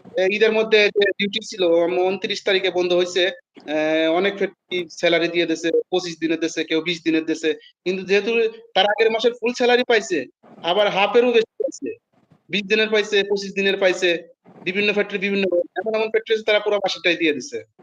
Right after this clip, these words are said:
যেহেতু যা-, যাদের অফিস খোলা নয় তারিখে খোলা, তা মালিকের কাছে তো কিছু টাকা থাকতাছে। অনেক মালিক হিসাব করে অনেক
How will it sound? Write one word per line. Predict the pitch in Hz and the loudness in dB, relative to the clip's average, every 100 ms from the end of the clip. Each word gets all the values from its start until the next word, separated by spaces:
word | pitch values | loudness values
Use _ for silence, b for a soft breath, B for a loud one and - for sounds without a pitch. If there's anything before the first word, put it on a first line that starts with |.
| - | -4
যেহেতু | 180 185 196 | -2 0 0
যা-, | 185 180 | 2 4
যাদের | 170 170 180 | 2 2 2
অফিস | 180 _ _ - - 160 165 | 0 _ _ -20 -20 -6 -4
খোলা | 170 165 | 0 0
নয় | 165 | 0
তারিখে | 165 160 156 | -2 -4 -4
খোলা, | - 156 147 _ _ _ | -6 -4 -4 _ _ _
তা | 170 | 0
মালিকের | 185 202 196 | 0 0 -2
কাছে | 196 196 | -4 -4
তো | 196 | -6
কিছু | 190 - 190 | -6 -10 -2
টাকা | 180 170 165 156 | 0 2 2 0
থাকতাছে। | 151 214 - 131 - _ _ - | 2 2 2 -2 -4 _ _ 0
অনেক | 214 226 | 0 2
মালিক | 226 226 | 2 2
হিসাব | 220 202 202 - 226 | -2 -8 -8 -4 -4
করে | 220 226 202 | 0 0 2
অনেক | 185 196 | 0 -2